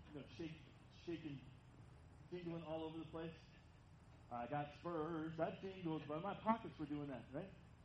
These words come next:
And it would just pack. And, and it, it's like my, my, my, uh, mom would say, "Do you have a nickel?" "Oh, yeah." Just pull all that stuff out and be like, "Oh, not in that pocket. Let me see if it's in this pocket." He's dropping stuff all over the place,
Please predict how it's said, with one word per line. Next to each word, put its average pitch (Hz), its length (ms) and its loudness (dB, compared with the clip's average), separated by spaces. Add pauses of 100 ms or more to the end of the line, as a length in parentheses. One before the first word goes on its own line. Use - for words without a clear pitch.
(380)
And 190 120 2
it 196 80 2
would 185 120 2
just 170 160 -4 (320)
pack. 220 280 2 (680)
And, 175 160 0 (160)
and 185 80 2
it, 180 240 0
it's 180 240 -6
like 165 240 0
my, 180 160 -2 (160)
my, 180 80 2 (240)
my, 160 240 4
uh, 139 240 2
mom 185 240 0
would 170 80 -8
say, 165 80 2
"Do 156 80 -2
you 240 80 0
have 214 80 -2
a 196 80 -4
nickel?" 214 320 -2
"Oh, 277 240 -2
yeah." 240 160 -2 (1120)
Just - 160 0
pull 170 160 -2
all 160 160 2
that 160 160 0
stuff 156 240 2
out 156 160 0
and 151 80 -6
be - 0 -
like, 131 160 -6 (160)
"Oh, 151 80 -2 (640)
not 165 160 -4
in 190 80 -2
that - 160 -6
pocket. 151 240 0
Let 160 80 -4
me 160 80 -6
see 180 80 -4
if 175 80 -4
it's 165 160 -8
in 170 80 -2
this 175 160 -4
pocket." 156 240 -2
He's 156 240 -6
dropping 190 400 0
stuff 190 160 2
all 180 160 0
over 180 160 -2
the 165 160 -2
place, 190 240 -2